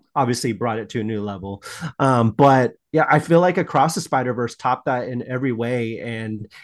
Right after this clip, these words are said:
and kind of, like, you know, did everything that the first one did, but even better. Um, so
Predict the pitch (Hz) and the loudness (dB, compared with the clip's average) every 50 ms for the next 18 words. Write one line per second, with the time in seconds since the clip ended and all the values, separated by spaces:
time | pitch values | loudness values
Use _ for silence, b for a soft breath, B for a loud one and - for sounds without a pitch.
0 | B B 120 117 104 - 147 139 139 151 139 113 113 131 127 120 117 - - - | B B 0 0 2 2 2 4 6 4 4 4 2 0 0 0 -2 -4 -6 -18
1 | _ B B B B B B B B _ _ _ _ _ _ 127 135 139 139 131 | _ B B B B B B B B _ _ _ _ _ _ 0 2 4 4 2
2 | 120 104 139 143 143 160 - 131 135 139 156 151 - 160 151 143 131 - 120 - | 2 2 2 2 2 2 0 -2 -2 -2 0 0 2 0 2 0 -2 -4 -10 -8
3 | - 123 117 - - 139 127 127 131 135 139 139 131 - 117 104 104 _ 123 123 | -8 -8 -8 -4 -4 -4 -2 0 0 0 -2 -2 -4 -8 -8 -8 -8 _ -8 -6
4 | 135 147 160 135 120 110 104 98 90 _ _ _ 110 104 87 _ - 107 113 123 | -2 0 0 0 0 -4 -6 -8 -10 _ _ _ -18 -18 -16 _ -8 -6 -6 -4
5 | 127 117 104 98 104 104 B 151 147 139 113 B - 143 139 131 127 123 110 104 | -4 -6 -6 -8 -10 -12 B -18 -18 -18 -16 B 0 2 2 4 4 2 2 0
6 | 104 107 - - 160 139 131 123 117 - | -2 -2 2 4 4 4 4 2 0 -4